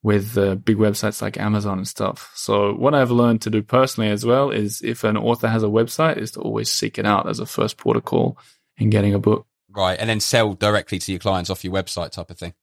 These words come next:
Speaker 1: Basically, that's what we do. And we've got people helping with distribution, like, in all across America, in Canada, and in Australia. You know, we really, we self-published them. We self-published them. We really took on the, uh, traditional way of doing books, which is, which is, it goes back to, like, having a podcast with lots of listeners.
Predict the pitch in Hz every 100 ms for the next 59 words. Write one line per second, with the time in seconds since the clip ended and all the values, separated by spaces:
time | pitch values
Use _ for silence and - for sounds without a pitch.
0 | _ - 285 220 277 117 151 185 - 143
1 | 120 120 160 127 120 139 131 - 139 131
2 | 117 117 120 113 110 117 113 110 110 117
3 | - 110 107 101 101 - 113 110 107 101
4 | 104 - 127 120 113 117 113 107 110 110
5 | 113 - 110 104 104 - 107 107 107 104
6 | 104 98 - - 107 107 107 107 _ _
7 | 117 127 139 131 135 135 135 151 - 202
8 | - 127 170 147 - 104 113 127 196 -
9 | 139 151 - 107 110 139 127 - 147 -
10 | 120 113 107 - _ _ _ _ - 113
11 | 110 107 104 101 98 - 113 110 113 117
12 | 107 107 110 107 - 110 107 120 165 -
13 | 151 - 147 143 - - 147 143 - 143
14 | 135 - - 190 - - 160 160 143 143
15 | - 123 113 - 131 123 120 143 185 139
16 | 123 113 120 - 117 139 117 104 104